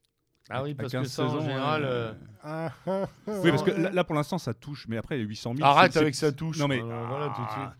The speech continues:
Speaker 1: suite.
Speaker 2: ça, ça va pas, ça concerne pas que des gens qui sont en échec scolaire ou des gens qui ont des difficultés,
Speaker 3: Non, c'est
Speaker 2: parce
Speaker 3: tout
Speaker 2: que
Speaker 3: le monde,
Speaker 2: huit cent mille,
Speaker 3: c'est
Speaker 2: après, tout le monde est concerné.
Speaker 3: C'est tous les collégiens qui vont être concernés, oui.
Speaker 1: Ça va être grandiose, euh.
Speaker 3: Surtout, mais où est-ce qu'ils vont trouver les casernements ?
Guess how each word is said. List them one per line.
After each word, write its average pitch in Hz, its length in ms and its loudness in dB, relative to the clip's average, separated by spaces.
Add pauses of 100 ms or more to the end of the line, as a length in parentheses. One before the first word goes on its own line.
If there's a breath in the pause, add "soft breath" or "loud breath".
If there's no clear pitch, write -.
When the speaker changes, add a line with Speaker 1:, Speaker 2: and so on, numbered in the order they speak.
(220 loud breath)
Speaker 1:
suite. - 60 -20
Speaker 2:
ça, 156 120 -10
ça 147 140 0
va 135 100 2
pas, 143 300 0
ça 131 160 -8
concerne 117 360 -8
pas 131 140 -8
que 120 60 -8
des 104 80 -6
gens 123 140 -6
qui - 60 -14
sont 98 100 -12
en 92 40 -10
échec 92 240 -10
scolaire 139 380 -4
ou 123 40 -6
des 104 60 -6
gens 123 100 -6
qui 120 100 -12
ont 107 40 -10
des 101 80 -8
difficultés, 170 260 -8
Speaker 3:
Non, 277 80 0
c'est 220 80 -4
Speaker 2:
parce 160 100 -6
Speaker 3:
tout - 60 0
Speaker 2:
que 139 40 2
Speaker 3:
le 254 60 2
monde, 233 100 4
Speaker 2:
huit 240 60 2
cent 185 100 0
mille, 208 80 -2
Speaker 3:
c'est 135 100 -4
Speaker 2:
après, 143 80 -4
tout 151 80 -4
le 156 60 0
monde 147 80 -2
est 135 60 -2
concerné. 165 520 -8
Speaker 3:
C'est 131 140 -10
tous 165 120 -8
les 143 120 -6
collégiens 123 440 -6
qui 165 120 -16
vont 117 80 -8
être 120 80 -12
concernés, 190 400 -14
oui. 180 80 -12 (560)
Speaker 1:
Ça 95 80 -20
va 92 40 -18
être 87 100 -18
grandiose, 120 560 -8
euh. 80 360 -14 (760 soft breath)
Speaker 3:
Surtout, 180 300 -8
mais 151 200 -4 (800 soft breath)
où 160 160 -2
est-ce 214 140 -8
qu'ils 147 160 -12
vont 160 120 -6
trouver 160 400 -10 (540)
les 131 140 -12
casernements ? 147 480 -12